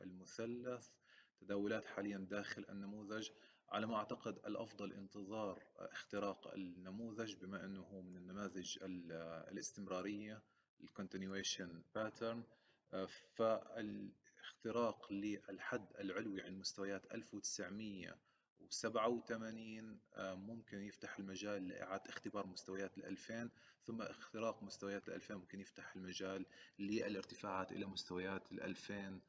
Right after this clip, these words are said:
وستاش. طبعًا، آه، النموذج بيحتاج طبعًا عملية الاختراق أولًا، ثم، آه، الدخول للمستهدفات. آه، في حال، آه، عودة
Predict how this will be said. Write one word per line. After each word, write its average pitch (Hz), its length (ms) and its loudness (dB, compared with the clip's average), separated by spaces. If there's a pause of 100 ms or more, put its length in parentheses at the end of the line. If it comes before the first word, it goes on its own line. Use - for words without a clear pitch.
(220)
وستاش. 90 920 4 (300)
طبعًا، 110 460 8 (140)
آه، 98 300 0
النموذج 113 840 2 (440)
بيحتاج - 440 4
طبعًا 101 460 -2
عملية 95 440 2 (160)
الاختراق 104 1160 0 (200)
أولًا، 117 580 4 (360)
ثم، 120 460 0
آه، 98 920 0
الدخول 98 720 -2 (120)
للمستهدفات. 98 1300 0 (440)
آه، 98 140 0
في 117 240 6
حال، 127 580 6
آه، 98 160 0
عودة 104 320 6